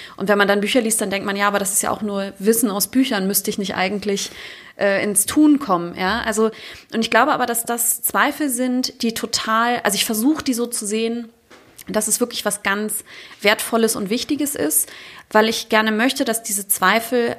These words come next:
auch für mich zu Wachstumsmotoren werden. Also, dass ich mich traue, dahin zu gucken und ich weiß, ich bin noch lange nicht an irgendeinem Endpunkt sozusagen angelangt, aber ich hoffe einfach, dass ich,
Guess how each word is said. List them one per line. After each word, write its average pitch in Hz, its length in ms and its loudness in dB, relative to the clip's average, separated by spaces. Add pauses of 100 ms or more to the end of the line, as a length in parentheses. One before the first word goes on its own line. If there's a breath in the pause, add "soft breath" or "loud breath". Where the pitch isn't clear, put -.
auch 220 400 2
für - 180 -4
mich 220 380 0 (160)
zu 208 480 -2
Wachstumsmotoren 180 1200 0
werden. 180 500 -4
Also, 196 200 -4
dass 190 160 0
ich - 260 -6 (320 loud breath)
mich 202 120 -4
traue, 262 300 4
dahin 262 280 4
zu 269 120 -4
gucken 240 540 -8 (440 soft breath)
und 208 200 -4
ich - 200 -4
weiß, 233 460 2
ich - 200 -10
bin 226 120 0
noch 208 140 -2
lange 226 340 2
nicht 240 340 -4
an 202 100 -4
irgendeinem 208 1080 -4
Endpunkt 269 640 2
sozusagen 240 680 -4
angelangt, 226 580 -4
aber 208 140 0
ich 208 140 0
hoffe 233 200 0
einfach, 214 340 -2
dass - 260 -4
ich, - 260 -6